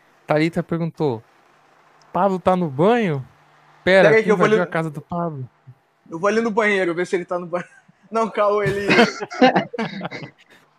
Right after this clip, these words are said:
Speaker 2: Cara, na ver-,
Speaker 1: Ai.
Speaker 2: na verdade, na verdade, é porque ele ficou, ele viajou com os amigos, tá ligado?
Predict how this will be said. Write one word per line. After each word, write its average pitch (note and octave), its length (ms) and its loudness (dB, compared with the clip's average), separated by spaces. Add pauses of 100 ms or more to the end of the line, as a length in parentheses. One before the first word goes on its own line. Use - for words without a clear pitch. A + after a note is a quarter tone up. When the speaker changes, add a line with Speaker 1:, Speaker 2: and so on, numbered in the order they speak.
(1040)
Speaker 2:
Cara, D#4+ 160 0
na C4+ 140 4
ver-, A#3+ 240 0
Speaker 1:
Ai. D3+ 500 -2 (160)
Speaker 2:
na A#3+ 160 2
verdade, G3 540 0
na E3+ 100 -12
verdade, E3 480 -6 (200)
é G3 100 -6
porque G3 180 -10
ele A#3 180 2
ficou, A3+ 420 -6
ele G#3+ 580 -6 (260)
viajou G3 680 -4 (200)
com G3+ 80 -14
os F#3+ 60 -12
amigos, F#3 440 -8
tá F3 80 -12
ligado? D3+ 300 -10